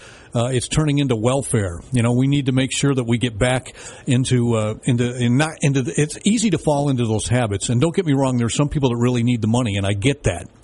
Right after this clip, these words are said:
But also, eh, you know, there are plenty of openings and plenty of jobs for people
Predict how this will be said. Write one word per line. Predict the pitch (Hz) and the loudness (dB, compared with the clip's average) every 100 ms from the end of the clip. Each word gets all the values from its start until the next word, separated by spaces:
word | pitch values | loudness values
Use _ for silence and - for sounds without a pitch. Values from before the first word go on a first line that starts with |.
| - - - - | -18 -18 -16 -6
But | 110 139 131 - _ - | -2 0 -2 -8 _ -2
also, | 143 165 - 147 139 | 0 0 0 0 0
eh, | 165 151 | -2 -2
you | 160 | 0
know, | 139 | 0
there | 131 | 0
are | 127 127 120 110 | -2 -4 -10 -12
plenty | - 160 190 131 | -2 0 2 -2
of | 104 | -2
openings | - 165 - 117 104 | -2 0 0 0 0
and | 104 | -2
plenty | 151 151 | 0 0
of | 113 | 0
jobs | 104 139 156 107 98 - | 0 0 -2 -4 -4 -6
for | - - - 120 | -8 -12 -4 0
people | 135 123 95 | 0 -2 -4